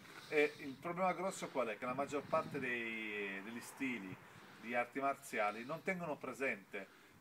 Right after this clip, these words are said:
la problematica di avere o eventualmente luoghi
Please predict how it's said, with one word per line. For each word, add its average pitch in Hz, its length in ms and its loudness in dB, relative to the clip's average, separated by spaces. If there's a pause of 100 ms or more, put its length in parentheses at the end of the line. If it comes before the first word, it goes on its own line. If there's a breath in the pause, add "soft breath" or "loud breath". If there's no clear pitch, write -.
(120)
la 123 200 0
problematica 127 1000 0 (120)
di 120 240 -2
avere 117 480 0 (220)
o 165 140 6
eventualmente 127 600 0
luoghi 107 500 -2